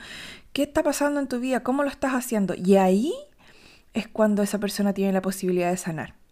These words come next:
Antes no, porque si esa persona no toma la decisión por sí misma, no hay sanación real, no hay sanación profunda y no hay sana-, no hay sanación a largo plazo. Entonces realmente no hay nada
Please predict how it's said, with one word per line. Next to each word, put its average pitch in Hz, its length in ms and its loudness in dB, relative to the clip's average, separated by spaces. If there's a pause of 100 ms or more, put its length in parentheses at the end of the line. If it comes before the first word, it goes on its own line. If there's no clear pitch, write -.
(880)
Antes 185 400 0
no, 202 300 4 (580)
porque 196 300 0
si 208 120 0
esa 202 160 0
persona 208 320 0
no 202 360 4
toma 240 320 0
la 202 240 2
decisión 190 640 -2
por 196 120 -6
sí - 180 -2
misma, 226 600 0 (1040)
no 214 240 2
hay 220 100 4
sanación 226 520 0
real, 190 340 2 (180)
no 185 120 0
hay 202 80 2
sanación 202 420 -2
profunda 202 500 -2
y 185 60 0
no 185 60 -2
hay 196 80 0
sana-, 196 260 -4
no 196 100 -2
hay 202 60 0
sanación 196 400 -4
a 190 60 -2
largo 185 280 -2
plazo. - 360 -6 (680)
Entonces 214 400 0
realmente 233 800 4 (400)
no 208 100 4
hay 202 140 4
nada 226 560 2